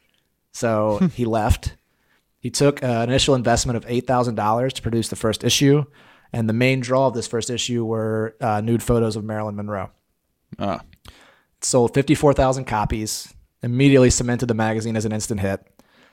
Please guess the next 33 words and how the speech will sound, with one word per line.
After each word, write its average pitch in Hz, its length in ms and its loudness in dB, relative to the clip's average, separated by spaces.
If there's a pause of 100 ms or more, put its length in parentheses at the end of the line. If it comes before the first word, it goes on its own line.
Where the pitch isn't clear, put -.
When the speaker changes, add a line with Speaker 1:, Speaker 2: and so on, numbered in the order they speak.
(280)
Speaker 1:
Um, 110 560 -2 (500)
he, 139 280 0
he, 139 500 4 (120)
I 127 100 0
think 147 200 4
he, 143 160 2
so - 160 2
he 135 60 6
purpose-, 151 380 4
purposefully 170 560 4
tried 131 180 2
to 127 80 -2
keep 135 180 0
it 120 80 0
sophisticated 147 640 2
with, 110 300 2
with, 113 400 -2
you 127 80 -6
know, 107 100 -4
fiction 120 400 -4
stories 113 380 -2
from 110 220 -6
authors 110 320 0
like 107 120 0
John 110 220 0
Updike 123 480 0
and 110 100 -8
Vladimir 110 360 -6
Nabokov, 110 840 2 (540)
juxtaposed 120 600 0
with 113 380 -6
topless 110 420 -4
centerfolds. 143 720 0